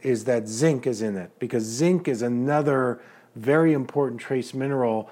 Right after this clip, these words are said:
that helps in the vitamin A absorption. And I'm assuming that if somebody is promoting a supplementation,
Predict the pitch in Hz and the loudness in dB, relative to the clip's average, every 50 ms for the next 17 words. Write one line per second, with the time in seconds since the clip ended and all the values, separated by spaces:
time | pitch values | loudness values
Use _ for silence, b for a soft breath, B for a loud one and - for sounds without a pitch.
0 | B B B B 131 117 107 104 131 131 120 - - - 127 117 110 104 113 113 | B B B B -4 -4 -2 0 0 0 0 0 -4 -6 -4 -4 -2 -2 -2 -2
1 | 113 107 110 110 107 107 104 101 98 - - - 104 101 98 101 107 101 98 95 | -2 -2 -2 -2 -2 -2 -2 -4 -4 -8 -10 -16 -16 -12 -6 -2 0 0 -2 -2
2 | - - 95 87 85 B B B B B B - 139 147 151 147 143 - - - | -6 -12 -12 -12 -14 B B B B B B -4 0 2 2 0 0 -2 2 4
3 | 214 202 190 175 160 151 143 135 135 135 131 127 123 123 B B B B B B | 6 6 6 6 4 4 2 2 2 2 2 2 0 -2 B B B B B B
4 | B B - 127 135 123 - - 165 156 143 135 131 127 127 123 113 - - - | B B 0 0 0 0 0 -2 -2 0 2 2 2 2 2 0 0 -4 -10 -6
5 | - 143 139 131 131 135 143 147 139 143 131 127 120 113 110 110 110 107 - - | -4 -2 0 2 2 2 2 2 2 2 0 0 0 0 0 0 -2 -4 -6 -4
6 | - 147 135 - 135 120 117 113 113 - 123 131 131 127 127 - 127 113 107 104 | -2 -2 -2 -2 -2 -4 -4 -4 -6 -4 -2 -2 -2 -2 -2 -4 -4 -4 -4 -6